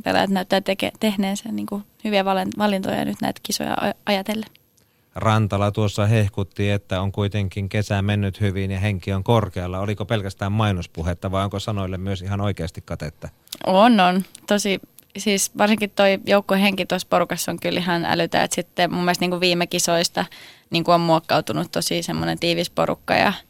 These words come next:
Speaker 1: ja tota, siinä on ihan oikeasti tosi kiva mennä ja olla ja tehdä hommia yhdessä ja sit vielä niinku tavoitellaan sitä yhteistunnelmaa, niin mikään ei voisi olla silleen paremmin.
Speaker 2: Minkälaisia ajatuksia, Passo Peltola, sinussa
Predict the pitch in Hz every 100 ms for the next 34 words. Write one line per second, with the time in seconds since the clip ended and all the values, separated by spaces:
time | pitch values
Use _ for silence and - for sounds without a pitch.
0 | _ - _ _ - 180 - 175 - 180
1 | 180 180 175 175 185 185 180 185 - -
2 | 175 - - - 175 170 170 180 - -
3 | - - - - 110 202 - - - 190
4 | 185 185 180 170 180 180 - 180 - 196
5 | - - - 196 - 180 180 180 185 175
6 | 180 175 175 - 185 - 175 - 190 -
7 | 196 190 214 - 214 - - - _ _
8 | - 185 175 180 190 190 185 190 185 208
9 | 190 196 196 196 196 208 - _ _ _
10 | _ _ _ - 98 98 101 95 104 98
11 | 95 98 95 - 98 92 101 - 95 101
12 | 95 98 101 113 101 92 92